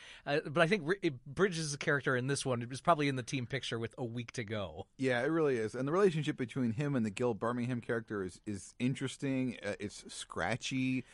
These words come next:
Speaker 2: Like, the, the, the J-, Jeff Bridges character, who's, you know, really kind of this, like, you know, old school Western dude.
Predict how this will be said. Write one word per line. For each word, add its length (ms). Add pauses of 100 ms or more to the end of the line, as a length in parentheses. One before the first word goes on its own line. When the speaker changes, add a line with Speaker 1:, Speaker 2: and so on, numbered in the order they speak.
(300)
Speaker 2:
Like, 260
the, 100
the, 220
the 260
J-, 280
Jeff 260
Bridges 300
character, 640
who's, 260
you 80
know, 60
really 280
kind 220
of 60
this, 260
like, 220
you 80
know, 260
old 380
school 720
Western 440
dude. 380